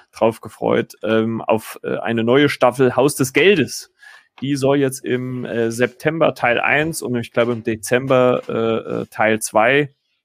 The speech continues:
die finale Staffel rauskommen. Mir haben die ersten Staffeln schon richtig gut gefallen, also erst die erste sowieso,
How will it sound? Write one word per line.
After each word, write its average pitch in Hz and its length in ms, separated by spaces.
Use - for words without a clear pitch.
die 127 60
finale 117 420
Staffel 113 360
rauskommen. 131 640
Mir 147 260
haben 151 160
die 139 180
ersten 160 340
Staffeln 156 360
schon 139 160
richtig 147 300
gut 143 180
gefallen, 127 300
also 117 180
erst 135 300
die 131 60
erste 135 280
sowieso, 113 680